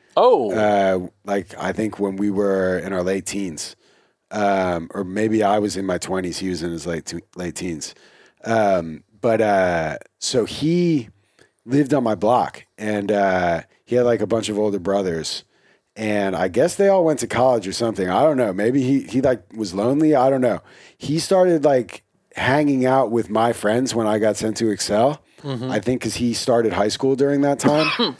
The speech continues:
Speaker 1: <coughs>
Speaker 2: and so I guess he would see them at the same parties.
Speaker 1: Mm-hmm.
Speaker 2: And he told all of my friends, f-, 'cause none of my friends, like, uh, by the time I was in high school, I wasn't, like, close, close friends with anybody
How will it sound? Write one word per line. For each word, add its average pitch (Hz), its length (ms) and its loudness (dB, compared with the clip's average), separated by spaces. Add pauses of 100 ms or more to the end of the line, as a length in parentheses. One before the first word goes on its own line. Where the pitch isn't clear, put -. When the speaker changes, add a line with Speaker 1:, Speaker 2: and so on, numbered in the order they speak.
(120)
Speaker 1:
<coughs> - 140 -20
Speaker 2:
and 117 100 -8
so 113 100 2
I 110 80 4
guess 110 200 0
he 127 100 0
would 110 100 0
see 117 180 -2
them 120 140 0
at 117 120 -2
the 110 80 -4
same 117 220 -2
parties. 117 540 0 (360)
Speaker 1:
Mm-hmm. 131 180 -8
Speaker 2:
And 120 240 -2
he 143 320 -4
told 180 500 2
all 156 340 4
of 143 60 0
my 147 180 2
friends, 135 640 -2
f-, - 200 -14 (100)
'cause 123 180 -2
none 151 200 4
of 214 100 0
my 180 180 2
friends, 151 460 2
like, 127 300 2
uh, 107 500 0 (960)
by 120 180 2
the 120 60 2
time 131 240 2
I 131 80 4
was 131 140 0
in 117 80 0
high 113 140 2
school, 156 460 2 (420)
I 127 80 2
wasn't, 160 440 4
like, 156 260 4
close, 139 320 0
close 135 320 0
friends 120 420 0
with 107 160 0
anybody 104 840 0